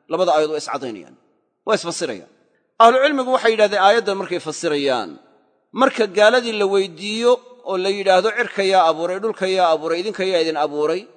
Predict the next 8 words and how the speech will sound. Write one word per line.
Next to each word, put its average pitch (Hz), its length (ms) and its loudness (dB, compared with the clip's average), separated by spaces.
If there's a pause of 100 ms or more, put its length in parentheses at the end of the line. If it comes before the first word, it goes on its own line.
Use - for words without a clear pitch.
(120)
umuuraha 185 360 0
yaa 185 180 0
maamulaya?" 165 520 -2
waxay 165 160 -4
odhanayaan, 175 320 -2
"Allah, 147 460 -2
Allah, 151 280 -2 (140)
Allah." 131 220 -6